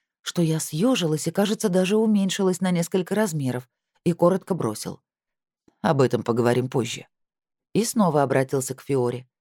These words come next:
"Хорошо, она, допустим, не знала, что этот набор уже не продают.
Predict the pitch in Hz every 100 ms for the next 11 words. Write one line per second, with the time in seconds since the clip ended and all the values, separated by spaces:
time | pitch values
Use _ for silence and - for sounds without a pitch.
0 | _ _ _ _ _ _ - 127 233 -
1 | 95 - _ _ _ - 101 113 202 226
2 | 185 190 196 190 214 165 113 78 - -
3 | 107 107 98 107 107 196 180 139 147 147
4 | 131 151 151 135 - _